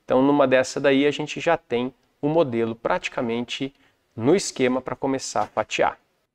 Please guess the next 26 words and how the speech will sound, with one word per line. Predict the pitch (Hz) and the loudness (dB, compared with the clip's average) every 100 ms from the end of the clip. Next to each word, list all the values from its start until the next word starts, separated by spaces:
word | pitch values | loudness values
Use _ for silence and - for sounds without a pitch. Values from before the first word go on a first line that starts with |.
| _ | _
Agora, | - 143 214 | -4 0 0
pessoal, | 208 175 - 147 | 0 -2 0 0
o | |
que | 196 | -2
que | 214 | -4
nós | 214 185 | -2 -2
vamos | 196 185 | -4 -4
fazer? | 185 123 101 - | -2 -2 -4 -6
Nós | 147 147 | 0 0
vamos | 151 180 170 | 0 -2 0
abrir | 175 127 220 262 | -2 0 -2 0
aqui | 226 - 123 117 - | -2 -4 -8 -8 -8
o | - | -12
suporte | - - 208 180 160 | -8 0 2 2 -4
de | |
fim | 143 - 107 | -10 -8 -10
de | |
filamento, | 101 - 180 156 180 - - _ _ | -8 -2 0 2 0 -2 -20 _ _
vamos | - 180 180 | 0 0 2
abrir | 170 143 147 | 0 2 2
ali | 131 120 | 2 0
lá | 127 - | -2 -2
com | - 156 | -2 -4
o | |
Ultimaker | 139 - 120 107 110 175 | -4 -6 -6 -4 -4 -4
Cura, | - 147 160 | -2 -2 -2